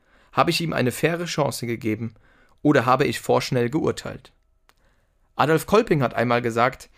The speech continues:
"Keine wahre Liebe ohne Gerechtigkeit und keine wahre Gerechtigkeit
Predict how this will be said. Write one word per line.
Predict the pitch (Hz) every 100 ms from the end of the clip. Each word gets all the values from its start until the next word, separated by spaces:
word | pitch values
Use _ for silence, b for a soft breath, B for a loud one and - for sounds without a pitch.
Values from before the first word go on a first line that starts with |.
| b b b b
"Keine | - 160 220
wahre | 156 147 139
Liebe | 131 170 156
ohne | 139 139
Gerechtigkeit | 135 120 120 - - - 98 - - _
und | - 120
keine | - 156 185
wahre | 127 127 123
Gerechtigkeit | 113 113 131 147 - 139 135 135